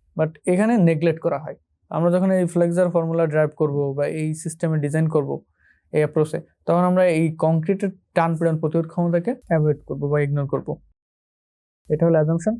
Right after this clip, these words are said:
এরপর আসতেছে স্টিল রিইনফোর্সমেন্ট এবং কংক্রিটের স্থিতিস্থাপক সীমা অতিক্রম করবে না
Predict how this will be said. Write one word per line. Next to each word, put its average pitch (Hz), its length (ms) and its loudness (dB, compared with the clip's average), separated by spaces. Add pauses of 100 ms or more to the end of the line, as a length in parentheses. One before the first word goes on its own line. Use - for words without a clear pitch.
এরপর 165 240 2
আসতেছে 175 240 -2 (180)
স্টিল 190 240 0
রিইনফোর্সমেন্ট 190 480 0
এবং 185 100 0 (100)
কংক্রিটের 170 380 0 (120)
স্থিতিস্থাপক 170 500 -4
সীমা 175 180 2
অতিক্রম 151 360 -2
করবে 147 240 -2
না 220 60 0